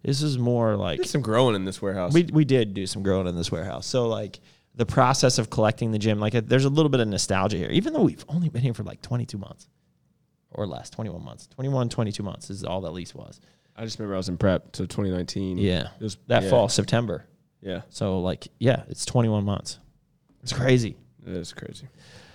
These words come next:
Speaker 1: So, uh, yeah. Uh, we get a lot of, uh, customer service calls here, and, uh,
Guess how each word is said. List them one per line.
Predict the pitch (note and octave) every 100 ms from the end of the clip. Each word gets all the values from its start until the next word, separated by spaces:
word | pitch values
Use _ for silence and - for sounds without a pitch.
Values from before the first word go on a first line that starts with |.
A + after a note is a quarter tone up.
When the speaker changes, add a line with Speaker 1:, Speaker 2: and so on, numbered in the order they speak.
| - -
Speaker 1:
So, | - C3 C3 A#2+
uh, | A2+ G#2+ G#2 G2 -
yeah. | G2+ F#2+ - _ _ _ A#2
Uh, | A#2+ -
we | C#3 G#3
get | B3
a | C#3+
lot | A#2+ B2 A#2+
of, | G#2 F#2+ F2
uh, | F#2 F#2 D#2+ C#2+ - - _ _ _ _ _ _
customer | - A2+ G#2
service | G2 G#2 G#2
calls | - G#2 G#2
here, | A2+ A2 B2+ - _ -
and, | G2 F#2 F2
uh, | A#2 A#2+